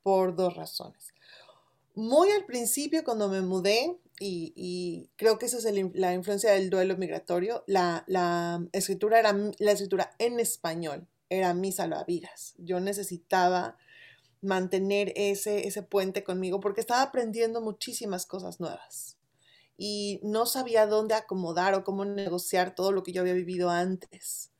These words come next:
Y, em, por ejemplo, eh, vivía un montón de cosas nuevas o estaba recién llegada y aparte mis hijas estaban chiquitas y, eh, con todo, con todo el proceso.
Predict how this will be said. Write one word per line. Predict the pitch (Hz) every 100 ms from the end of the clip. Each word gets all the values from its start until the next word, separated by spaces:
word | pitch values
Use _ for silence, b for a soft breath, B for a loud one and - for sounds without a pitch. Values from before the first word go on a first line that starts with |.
| b b b b b _ -
Y, | 220 208 208 202 202 196 196 -
em, | 202 185 185 180 175 -
por | 185
ejemplo, | 185 202 202 208 202 - _ _ _ _ _ _ _ _ _ _
eh, | 196 202 - -
vivía | 180 190 202 233
un | 254
montón | 254 240
de | 233
cosas | 233 226 214
nuevas | 214 208 208 208 202
o | 175
estaba | 175 202 208
recién | 202 - 196 190
llegada | 185 180 185
y |
aparte | 175 165 180
mis | 175 -
hijas | 185
estaban | 180 180 180 180
chiquitas | - 190 190 185 180 175
y, | 165 156 - -
eh, | 165 165 160
con | 175 175
todo, | 196 185 185 175 -
con | 180 175
todo | 185
el | 185
proceso. | 180 175 196 190 170